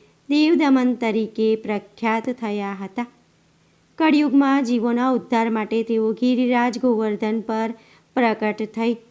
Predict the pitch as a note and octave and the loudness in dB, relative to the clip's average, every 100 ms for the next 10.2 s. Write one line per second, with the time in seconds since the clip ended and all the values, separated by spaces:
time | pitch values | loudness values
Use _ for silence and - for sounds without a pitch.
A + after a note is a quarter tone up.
0 | - - D4+ B3+ A#3+ F#3 B3 A3 A3 A3+ | -8 0 2 4 2 0 0 0 0 -2
1 | G3+ G3+ G3+ F#3+ B3 B3 B3 D4 C4 C4 | -2 -2 -4 -4 -2 0 0 -4 -4 -2
2 | A#3 A3 G#3+ G#3 G#3 G3 A#3 A#3 _ _ | -4 -4 -6 -6 -6 -6 -6 -10 _ _
3 | _ _ _ _ - - E4+ E4 E4 A3+ | _ _ _ _ -8 4 4 6 4 2
4 | D4+ D4+ D4 D4 C#4 C4+ B3+ C4 B3 A#3+ | 2 2 -2 0 2 2 2 2 2 -2
5 | A#3 A#3+ A3+ A#3 C4 A#3 A3 A3 A3+ A3+ | -2 -2 0 0 0 0 -2 0 0 -2
6 | B3 C#4 D4+ D#4 F4 D#4 B3+ C4 C#4+ C4+ | -4 0 0 2 0 0 0 -2 -4 0
7 | A#3+ A3 G#3+ C#4 C4+ C#4 - C4 C4+ C#4 | 0 0 -2 -2 -2 -4 -2 2 2 2
8 | C4 C4 C4 C4+ C#4 B3 C4 C4 C4 B3 | 2 2 0 0 2 2 2 2 2 2
9 | B3+ A#3+ A#3 A#3 A3+ A#3+ A3+ A3 A3+ A3+ | 2 0 0 -2 -2 -2 -2 -4 -2 0
10 | B3 C4 | 0 -2